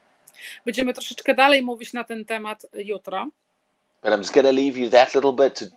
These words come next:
Speaker 2: to dwell on today.
Speaker 1: Pozostawię was troszeczkę z tym, żeby pomyśleć trochę i spędzić czasu na rozmyślaniu na ten temat.
Speaker 2: Take heed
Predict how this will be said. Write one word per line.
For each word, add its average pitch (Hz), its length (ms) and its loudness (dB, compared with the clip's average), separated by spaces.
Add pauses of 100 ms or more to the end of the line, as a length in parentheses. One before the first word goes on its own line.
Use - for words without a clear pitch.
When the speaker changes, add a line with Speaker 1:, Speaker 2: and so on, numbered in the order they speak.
Speaker 2:
to 107 240 -12
dwell 123 280 6
on 90 240 -6
today. 92 440 -4 (920)
Speaker 1:
Pozostawię 233 440 -2
was 226 180 -10
troszeczkę 240 440 -8
z - 120 -14
tym, 240 200 -4
żeby 226 200 -12
pomyśleć 247 600 -8
trochę 214 440 -8
i 214 60 -16
spędzić 220 420 -8
czasu 226 240 -10
na 220 120 -12
rozmyślaniu 233 560 -8
na 247 100 -8
ten 285 180 -6
temat. - 420 -10 (580)
Speaker 2:
Take 156 220 -6
heed 135 680 -6